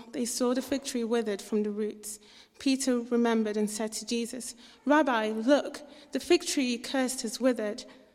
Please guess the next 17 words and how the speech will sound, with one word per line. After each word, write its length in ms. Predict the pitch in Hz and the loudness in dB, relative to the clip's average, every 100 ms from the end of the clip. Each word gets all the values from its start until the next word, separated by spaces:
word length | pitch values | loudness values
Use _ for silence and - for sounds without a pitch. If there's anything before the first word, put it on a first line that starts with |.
| _ | _
"Have 200 | - 262 | -2 -2
faith 380 | - 277 269 262 | 0 0 0 4
in 140 | 240 | 2
God," 340 | 240 233 220 - 294 | 2 -2 -4 -10 -10
Jesus 360 | - 220 220 214 | -6 -4 -6 -8
answered. 640 | - 214 214 214 233 - - _ _ _ - | -4 -2 -2 -4 -10 -12 -16 _ _ _ -4
"Truly 400 | - 262 277 269 | 2 4 4 2
I 80 | 262 | 2
tell 320 | - 247 233 | 0 -2 0
you, 280 | 220 233 - - - - - | -2 -4 -8 -14 -20 -20 -8
if 140 | 262 - | -8 2
anyone 300 | 262 269 269 | 6 8 6
says 400 | 262 262 254 - | 4 -2 0 0
to 60 | |
this 240 | 247 247 254 | 0 0 0
mountain, 600 | 233 220 220 220 214 - - - _ - | 2 0 0 -2 -4 -8 -20 -20 _ -16
'Go, 380 | 247 226 214 202 | -6 -2 -2 -4